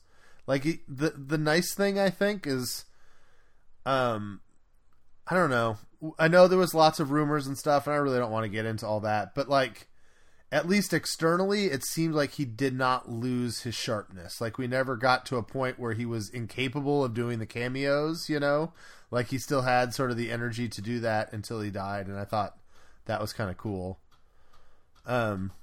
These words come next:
Rhiannon, I'm sorry, I, I jumped in. Have, did you ever get the chance to see Stan in person?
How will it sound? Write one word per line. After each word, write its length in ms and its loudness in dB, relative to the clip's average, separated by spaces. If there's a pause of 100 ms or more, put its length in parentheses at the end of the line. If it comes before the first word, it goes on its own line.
(280)
Rhiannon, 300 4
I'm 80 2
sorry, 340 4
I, 120 -6
I 20 2
jumped 320 0
in. 160 0
Have, 180 -4
did 180 -6
you 80 4
ever 120 2
get 100 0
the 80 -14
chance 300 0
to 80 -4
see 200 -2
Stan 600 0
in 100 -4
person? 500 -2